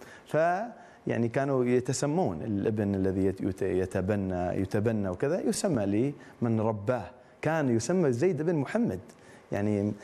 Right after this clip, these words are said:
من زود ما أنه كان يحب النبي صلى الله عليه وسلم وكان يعيش معه. فيعني النبي صلى الله عليه وسلم، آه، أعتقه من العبودية، لكن بقى عايش مع النبي صلى الله عليه وسلم.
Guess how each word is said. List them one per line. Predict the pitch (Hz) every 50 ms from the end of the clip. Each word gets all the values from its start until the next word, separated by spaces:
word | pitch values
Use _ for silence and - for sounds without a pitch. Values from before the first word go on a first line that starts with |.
| - - - - -
من | 107 104
زود | 104 123 156 160 143
ما | 147 143
أنه | 139 139 135
كان | 135 - 139 - 127
يحب | 120 - - 135 120
النبي | 120 117 113 107 117 113
صلى | 107 110 - 117
الله | 110 110
عليه | 107 101
وسلم |
وكان | 98 - 120 107 107
يعيش | 104 98 95 107 101 - -
معه. | 87 80 76 - - - - - - -
فيعني | - - 151 160 165 170 170 165 165 165 156 143 165 143 139 160 160
النبي | 156 160 160 165 208 220 190
صلى | -
الله | 180 175
عليه | 170 165
وسلم، | - 185 180 185 190 196 185 170 151 - - - - - - - - - 131
آه، | 120 131 131 127 123 - -
أعتقه | 190 208 190 208 - 208 - - 156 143 135
من | 131 127 123 123
العبودية، | 117 110 120 113 113 120 120 139 185 202
لكن | 180 143 131 117 - 131 120 113 107
بقى | 117 135 139 - - 135 131 131 131 127 117 110 117
عايش | 120 123 120 - -
مع | 110 90 107
النبي | 107 101 101 107 120 107
صلى | - -
الله | 104 101
عليه | 95 92
وسلم. | - 113 95 82 78